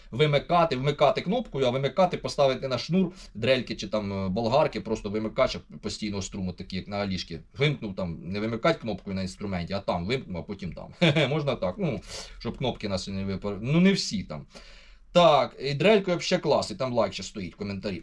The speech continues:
«Придумав хитру ідею та користуюсь. Може її озвучте,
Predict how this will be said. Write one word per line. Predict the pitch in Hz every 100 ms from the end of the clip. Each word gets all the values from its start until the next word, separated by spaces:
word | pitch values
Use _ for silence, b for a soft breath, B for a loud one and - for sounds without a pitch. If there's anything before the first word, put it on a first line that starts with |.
| -
«Придумав | 165 180 269 247 185
хитру | 214 196 170
ідею | 160 147 214 233 208
та | 180 185
користуюсь. | 175 180 - 190 165 107 - -
Може | 143 185 196 - 151
її | 143 139 196 -
озвучте, | 156 127 135 185 190 - 208